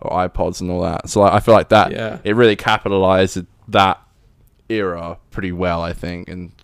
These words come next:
Speaker 2: Totally.
Speaker 1: it's kinda cringy,
Speaker 2: And
Speaker 1: but I think it's fun. And you're right, it does know its place. So that's the thing, you know?
Speaker 2: For me, like, another immediate thing that I loved watching this episode was the sheer amount of location work.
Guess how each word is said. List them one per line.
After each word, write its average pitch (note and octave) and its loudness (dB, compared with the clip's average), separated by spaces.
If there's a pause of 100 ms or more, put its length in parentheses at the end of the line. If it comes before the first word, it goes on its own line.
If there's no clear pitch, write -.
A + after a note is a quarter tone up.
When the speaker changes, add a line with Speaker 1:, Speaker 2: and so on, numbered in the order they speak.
(140)
Speaker 2:
Totally. F3 -8
Speaker 1:
it's G#2+ -10
kinda G#2+ -4
cringy, G2+ -6
Speaker 2:
And D#3+ 0
Speaker 1:
but F#2+ 0
I F2+ -2
think F#2 -4
it's D#2 -8
fun. F2+ -2
And F#2 -6
you're C3 4
right, F#2+ 6
it G#2+ 0
does A#2 6
know G#2 2
its F#2+ -4
place. A2 0
So - -10
that's - -8
the G2 -12
thing, D#2+ -4
you D#2 -14
know? F2 -10 (960)
Speaker 2:
For - -10
me, G3+ 0
like, D#3+ 2
another C#3 -2
immediate A#2 0
thing A#2+ -4
that A2+ -2
I A#2 0
loved G#2+ 0
watching A#2 -4
this G#2+ -8
episode A2 -6
was G#2+ -6
the A#2+ 4
sheer C#3+ -2
amount B2+ 0
of A2+ -6
location A2+ -4
work. - -8